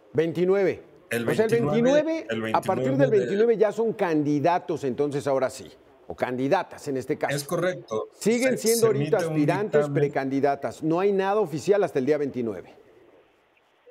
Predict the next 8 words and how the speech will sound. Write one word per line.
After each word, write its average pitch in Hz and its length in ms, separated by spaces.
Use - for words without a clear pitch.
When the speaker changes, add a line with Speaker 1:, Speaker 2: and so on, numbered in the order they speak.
Speaker 2:
Es 139 160
correcto. 131 560
Después 143 420
del 156 100
veintinueve 127 920
les 98 200
podemos 120 460
llamar 104 540